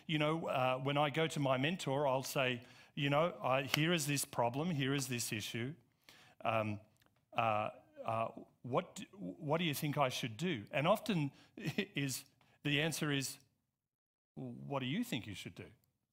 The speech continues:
"No, no, no, that's not what I asked. Answer the question, please." <laughs> "What do you think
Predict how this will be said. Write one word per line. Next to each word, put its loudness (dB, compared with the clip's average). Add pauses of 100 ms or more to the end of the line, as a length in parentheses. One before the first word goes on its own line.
(720)
"No, 0
no, 2
no, 2 (320)
that's -2
not -2
what -2
I -4
asked. -6 (140)
Answer -2
the -2
question, -4
please." -12 (260)
<laughs> 0 (920)
"What 0
do -2
you 2
think -2